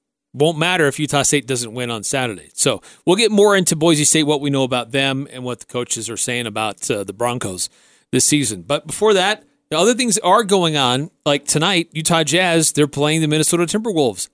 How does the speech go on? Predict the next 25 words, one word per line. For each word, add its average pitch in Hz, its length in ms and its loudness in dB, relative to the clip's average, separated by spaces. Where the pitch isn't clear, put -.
again. 127 560 -2
Didn't 226 160 2
they 285 100 2
just 277 240 2
play 247 200 2
them 240 180 2
on 226 140 2
Monday? 233 520 2
Yes, 143 420 0
yes, 123 160 -2
they 110 140 -6
did. 80 240 -14
And 147 340 0
really, 190 280 2
it 180 80 2
was 233 200 2
the 160 140 4
worst 156 420 2
loss 147 300 2
of 117 60 -12
the 123 100 -6
season 113 480 -4
in 135 120 -8
my 120 120 -4
mind, 98 380 -10